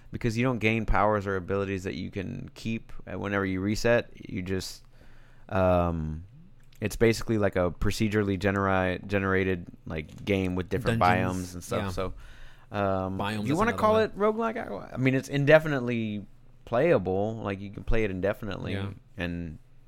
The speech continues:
Speaker 1: n-, never see the same thing twice. But it's a fun ass game. I'm excited for the second one.
Speaker 2: Yeah. So that's coming out. Uh, so yeah. So another indie one that we saw, Aeon Must
Speaker 1: Aeon
Speaker 2: Die.
Speaker 1: Must Die, yeah.
Speaker 2: Me and Mikhail looked at it. We're like, "It's like a beat 'em up side scroller."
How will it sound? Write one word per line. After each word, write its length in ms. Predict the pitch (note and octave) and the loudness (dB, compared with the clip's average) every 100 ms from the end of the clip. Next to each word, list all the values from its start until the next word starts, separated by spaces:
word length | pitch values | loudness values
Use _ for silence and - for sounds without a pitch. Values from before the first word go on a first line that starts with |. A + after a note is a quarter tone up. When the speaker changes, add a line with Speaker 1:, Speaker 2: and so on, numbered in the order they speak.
| - | -12
Speaker 1:
n-, 120 | G2+ | -10
never 360 | - G#2 G#2 G2+ | -4 0 2 2
see 140 | A2 | -2
the 100 | F#2+ | -6
same 200 | - F#2+ F#2 | -4 -6 -4
thing 200 | F2+ F2+ | -6 0
twice. 420 | G2+ G2 F2 - | 2 2 0 -6
But 140 | - - - - | -10 -10 -14 -20
it's 120 | C3 | -18
a 40 | - | -4
fun 200 | A#2 G2+ | 0 2
ass 180 | F#2 E2 | 0 -2
game. 300 | G2 G2 F2+ | -2 -2 -2
I'm 220 | G#2 G#2 - - G2+ | -2 -4 -14 -16 -14
excited 320 | F2+ F#2+ F2 | -6 -4 -4
for 80 | - | -8
the 60 | F#2+ | -12
second 300 | - - - | -12 -12 -14
one. 180 | - G#2+ - - | -16 -18 -20 -12
Speaker 2:
Yeah. 200 | G2 E2+ - - - | -10 -10 -12 -10 -2
So 160 | C#3+ | 2
that's 160 | D3+ D3 | 2 0
coming 220 | F3 C3+ | -2 -2
out. 260 | G#2+ A2 - | -2 -4 -6
Uh, 360 | C3 B2+ B2+ | -4 -2 -2
so 220 | B2+ E3 D3+ | -2 -2 -2
yeah. 240 | E3 D3 | -2 -2
So 140 | C#3 | -4
another 260 | D#3+ F#3 F3+ | -2 0 0
indie 280 | D#3 D3 C#3 | 0 -2 -2
one 120 | C3+ | -4
that 60 | B2 | -4
we 80 | |
saw, 200 | A#2+ A#2 - - | -4 -6 -8 -8
Aeon 500 | A#2 C3 D3 D3 C3+ - B2 | -4 -2 -2 -4 -8 -14 -14
Must 200 | G2+ G2 F#2 | -6 -2 0
Speaker 1:
Aeon 80 | |
Speaker 2:
Die. 140 | A2+ A2 | 2 0
Speaker 1:
Must 100 | C#3+ | 0
Die, 240 | F#2 F#2+ G2 | 0 -2 -2
yeah. 220 | F2+ F#2+ G2 | -6 -8 -6
Speaker 2:
Me 80 | C#3 | -2
and 40 | D#3 | -2
Mikhail 240 | D3+ D#3 | 0 0
looked 180 | C3+ C#3+ | 0 -2
at 60 | B2+ | -4
it. 60 | |
We're 80 | A#2 | -4
like, 180 | G#2+ - | -6 -8
"It's 180 | - C#3+ | -12 -10
like 160 | F#3 | -8
a 60 | C#3+ | -10
beat 240 | G#2 A#2+ | -6 -4
'em 160 | D#3 C#3+ | -4 -4
up 300 | D#3 - - | -6 -8 -12
side 280 | - A#2 D#3 | -6 -6 -6
scroller." 360 | F#3 F#3+ B3 | -6 -6 -6